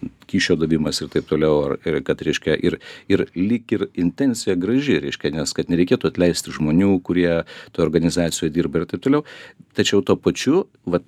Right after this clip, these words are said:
e, pažeidžiami interesai kitų tų pačių rinkos žaidėjų ir jeigu jie norėtų tokio situacijų turti patys, tik tai iš kitos pusės, matyt, jie nebūtų to patenkinti.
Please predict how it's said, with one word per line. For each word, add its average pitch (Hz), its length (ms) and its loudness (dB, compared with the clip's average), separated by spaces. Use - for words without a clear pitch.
e, 85 440 2
pažeidžiami 95 540 4
interesai 98 580 2
kitų 120 380 2
tų 82 100 0
pačių 82 300 2
rinkos 76 320 0
žaidėjų 82 560 2
ir 82 260 0
jeigu 85 240 2
jie 82 240 2
norėtų 80 560 -2
tokio 76 240 -4
situacijų 78 480 -4
turti 76 240 -4
patys, - 400 -4
tik - 80 -6
tai 76 140 2
iš - 100 -2
kitos - 280 -2
pusės, 73 340 -4
matyt, 95 340 2
jie 92 80 4
nebūtų 131 400 2
to 73 80 -2
patenkinti. 69 640 -4